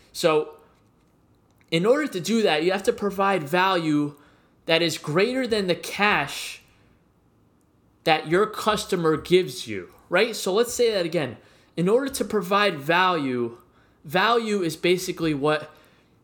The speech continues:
i-, in excess of what your customer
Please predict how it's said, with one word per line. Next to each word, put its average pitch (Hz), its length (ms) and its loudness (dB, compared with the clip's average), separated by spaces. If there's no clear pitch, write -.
i-, 170 60 0
in 185 440 0
excess 196 680 0
of 160 280 -2
what 160 360 2
your 156 160 0
customer 190 1000 0